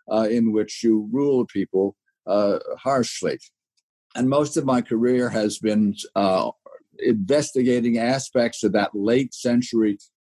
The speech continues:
illiberal liberalism, uh, in the empire, uh, through various media. I've studied British colonial architecture and, uh, uh, political ideology more generally, people like James Fitzjames Stephen. And,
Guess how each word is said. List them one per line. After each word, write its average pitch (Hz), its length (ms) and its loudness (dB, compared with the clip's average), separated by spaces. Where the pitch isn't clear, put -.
illiberal 135 840 0
liberalism, 90 840 -2
uh, 95 340 2
in 123 200 2
the 117 140 2
empire, 95 640 -2
uh, - 80 -6
through 165 220 0
various 139 560 0
media. 123 420 2
I've 98 180 -6
studied 107 380 2
British 101 320 0
colonial 95 440 -2
architecture 113 880 0
and, 110 420 0
uh, 98 360 0
uh, 95 220 0
political 127 380 0
ideology 113 720 2
more 98 200 -4
generally, 120 520 2
people 90 220 -4
like 90 180 0
James 101 300 2
Fitzjames 92 520 -2
Stephen. 123 580 0
And, 135 260 0